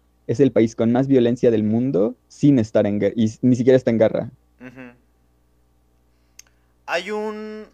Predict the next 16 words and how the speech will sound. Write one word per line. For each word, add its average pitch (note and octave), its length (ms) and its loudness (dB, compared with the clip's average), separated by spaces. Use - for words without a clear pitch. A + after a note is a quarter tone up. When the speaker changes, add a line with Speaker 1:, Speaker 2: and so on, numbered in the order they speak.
Speaker 2:
hay G#3 120 -10
un A#3+ 80 -14
documental C3+ 580 -14
en D3 160 -18
Netflix - 800 -20
que, A2 680 -16
de B2 80 -12
aquí B2 160 -16
de D#3 120 -12
México D3 520 -20
que A#2+ 100 -20
se G#2+ 180 -20
llama A2+ 500 -18
Hasta A2 320 -16
los G#2 240 -18
Dientes, A#2 640 -18